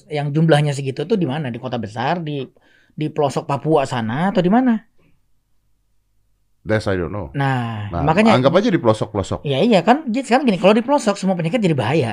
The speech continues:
Speaker 1: Orang kagak ada obatnya, kagak ada, kagak ada infrastrukturnya.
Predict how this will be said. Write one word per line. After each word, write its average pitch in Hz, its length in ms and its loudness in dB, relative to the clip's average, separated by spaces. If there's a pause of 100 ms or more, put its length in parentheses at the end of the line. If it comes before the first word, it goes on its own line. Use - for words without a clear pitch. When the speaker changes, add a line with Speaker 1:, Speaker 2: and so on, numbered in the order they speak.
(280)
Speaker 1:
Orang 151 160 -6
kagak 147 240 2
ada 151 80 8
obatnya, 139 380 2 (280)
kagak 160 240 4
ada, 160 200 8
kagak 151 320 4
ada 151 160 4 (400)
infrastrukturnya. 147 800 -2